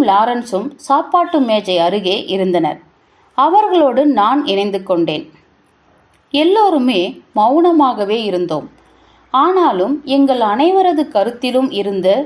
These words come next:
பின்வரும் கேள்வியை கேட்டு நான் தான் அமைதியை உடைத்ததாய் ஞாபகம். "தி ஆல்பர்ட் எங்கே?" ஜான் மறுத்து தலையசைத்தார். "அவர் வீட்டில்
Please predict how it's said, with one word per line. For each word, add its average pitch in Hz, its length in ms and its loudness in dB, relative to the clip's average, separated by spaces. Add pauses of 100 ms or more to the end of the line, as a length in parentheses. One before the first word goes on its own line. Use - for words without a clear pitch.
(160)
பின்வரும் 359 600 2
கேள்வியை 220 500 -2 (220)
கேட்டு 220 440 -2 (800)
நான் 254 360 2
தான் 330 240 2 (100)
அமைதியை 208 580 -2 (200)
உடைத்ததாய் 208 720 0
ஞாபகம். 170 540 -2 (1300)
"தி 262 160 0 (160)
ஆல்பர்ட் 349 560 0
எங்கே?" 202 300 -2 (1000)
ஜான் 269 380 2
மறுத்து 233 480 0
தலையசைத்தார். 180 800 -2 (840)
"அவர் 247 420 2
வீட்டில் 254 520 -2